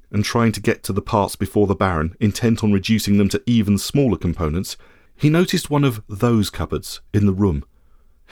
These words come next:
He could tell it wasn't a normal cupboard by its design and the fact that he was ninety-nine percent sure it hadn't been there a moment before. Now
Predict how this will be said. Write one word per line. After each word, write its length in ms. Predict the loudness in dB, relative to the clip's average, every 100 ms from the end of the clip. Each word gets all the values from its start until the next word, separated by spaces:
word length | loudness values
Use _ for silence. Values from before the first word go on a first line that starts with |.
| -8 -4
He 100 | -2
could 160 | -2
tell 240 | -4 -2 0
it 140 | 2
wasn't 320 | 0 0 2
a 60 | 2
normal 400 | 4 4 2 0
cupboard 340 | -4 -4 -4
by 140 | -4 -4
its 100 | -4
design 580 | -4 0 0 2 0 -4 -14 -4
and 140 | -2
the 40 | -2
fact 300 | -4 -4 -2
that 100 | 0
he 100 | 0
was 180 | 2
ninety-nine 640 | 2 0 -2 0 2 2 2
percent 360 | 0 0 -2 0
sure 360 | 0 2 2 -2 -14 -8
it 120 | -4
hadn't 340 | -2 0 0
been 240 | 2 2 2
there 160 | 2
a 60 | 2
moment 340 | 2 2 0
before. 460 | -2 -4 0 0 -2 -10 _ _ _ -20 -20 -12 -2
Now 420 | 0 0 -2